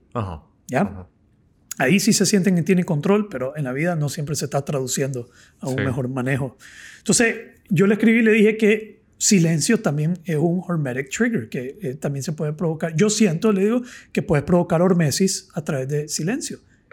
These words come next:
Speaker 2: tandas largas de silencio. Y me dijo, "Sí, puede ser porque te estás estresando, te estás retando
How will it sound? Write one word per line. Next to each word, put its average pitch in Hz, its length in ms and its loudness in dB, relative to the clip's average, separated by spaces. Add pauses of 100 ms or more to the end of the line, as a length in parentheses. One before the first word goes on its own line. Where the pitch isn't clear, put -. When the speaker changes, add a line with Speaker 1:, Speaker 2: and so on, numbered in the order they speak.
(120)
Speaker 2:
tandas 170 340 4
largas 147 360 0
de 165 80 -4
silencio. 190 500 -4
Y 165 40 -12
me 190 120 -8
dijo, 196 140 -2
"Sí, 285 160 0
puede 160 260 -6
ser 220 240 -4
porque 202 380 -8 (400)
te 131 80 -6
estás 175 240 2
estresando, 160 840 0 (360)
te - 80 -10
estás 127 220 -2
retando 180 720 0